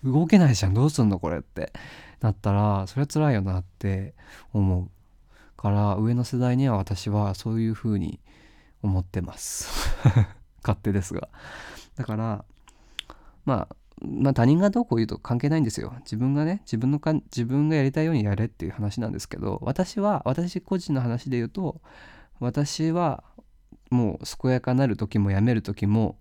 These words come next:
私をちゃんと大切にしてあげようって決めて、決め、決心したタイミングが過去にあったから、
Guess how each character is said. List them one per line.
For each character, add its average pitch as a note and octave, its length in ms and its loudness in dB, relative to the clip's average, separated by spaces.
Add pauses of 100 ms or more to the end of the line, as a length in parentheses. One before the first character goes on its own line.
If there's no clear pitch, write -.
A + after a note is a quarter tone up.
(460)
私 A2 400 -2
を A2 80 0
ち A2+ 100 -2
ゃ G#2+ 80 2
ん A2 40 2
と G#2 100 0
大 A2+ 200 -2
切 A2 200 -4
に A2+ 120 0
し - 80 -8
て A#2+ 100 -2
あ A2+ 80 0
げ A2+ 120 0
よ B2+ 160 2
う - 20 0
っ - 20 -4
て - 280 -12
決 - 140 -6
め G#2 160 2
て、 G#2+ 360 -2
決 - 140 -6
め、 A2 200 2
決 A#2+ 220 -2
心 G2 280 -2
し - 140 -10
た G#2 320 0
タ G#2+ 160 2
イ G#2 80 4
ミ G#2 160 2
ン G#2 60 0
グ G2+ 80 -2
が G#2+ 80 -2
過 G#2+ 140 -4
去 A2+ 120 -4
に G2 100 0
あ G2 40 -2
っ - 40 -4
た - 180 -6
か G2 120 -4
ら、 G2+ 260 -2